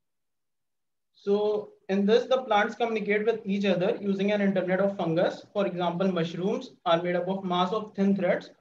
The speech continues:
known as myceliums. So what they do is they kind of form a underground internet linking the roots of different plants, uh, with the help of which they share nutrients and other informations by secreting chemicals, chemicals into the network.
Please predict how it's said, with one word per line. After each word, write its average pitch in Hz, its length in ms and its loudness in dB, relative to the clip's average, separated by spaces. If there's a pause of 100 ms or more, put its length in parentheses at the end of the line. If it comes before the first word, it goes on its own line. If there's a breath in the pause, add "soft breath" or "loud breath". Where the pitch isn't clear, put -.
(380)
known 185 180 0
as 208 140 4
myceliums. 170 720 0 (440)
So 208 340 -2
what 196 240 2
they 220 80 4
do 220 220 4
is 233 160 2
they 240 100 4 (380)
kind 202 200 2
of 233 200 -4
form 202 280 0
a 240 220 0 (140)
underground 196 560 0
internet 196 560 0
linking 196 360 -2
the 208 120 -2
roots 180 240 -4
of 226 140 -2
different 175 360 -4
plants, 135 400 -4 (140)
uh, 147 340 -4
with 165 140 -8
the 208 100 -2
help 196 220 0
of 208 140 -2
which 254 200 -2
they 226 120 -2
share 208 200 -2
nutrients 196 580 -2
and 226 120 0
other 190 240 -2
informations 175 720 -4 (100)
by 180 140 -2
secreting 180 500 -4
chemicals, 185 480 -4 (500)
chemicals 180 380 -4
into 190 220 -2
the 160 80 -2
network. 131 400 -4